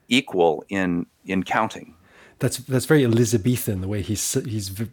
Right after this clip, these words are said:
Speaker 2: being self-referential and sort of, um, playing with meaning, form, and number all at the same time, and being very witty and clever.
Speaker 1: Right. And, um,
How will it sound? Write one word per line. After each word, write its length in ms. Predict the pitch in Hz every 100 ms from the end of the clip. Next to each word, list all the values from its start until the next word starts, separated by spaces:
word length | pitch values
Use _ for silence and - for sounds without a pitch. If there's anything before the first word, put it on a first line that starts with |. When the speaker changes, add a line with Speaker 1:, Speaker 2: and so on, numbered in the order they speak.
| -
Speaker 2:
being 180 | 117 107
self-referential 1000 | - 120 - 110 - 107 104 - 101 95
and 200 | 95 90
sort 200 | - 92
of, 220 | 90 -
um, 300 | 95 90 80 -
playing 520 | - 113 107 104 95
with 800 | 98 95 - - - - - - - -
meaning, 580 | 117 131 131 117 110 104
form, 840 | - - - 117 110 107 104 101 - _ _ _ _
and 200 | 104 98
number 400 | 107 110 95 92
all 200 | 95 95
at 80 | 92
the 80 | 98
same 240 | 101 92
time, 340 | - 101 90 92
and 240 | 107 110
being 240 | 101 92
very 400 | 90 90 113 95 92
witty 280 | 101 -
and 100 | 95
clever. 420 | 98 104 95 87 - _ _ _ -
Speaker 1:
Right. 320 | 156 101 -
And, 320 | 107 101 95 - -
um, 340 | 110 95 92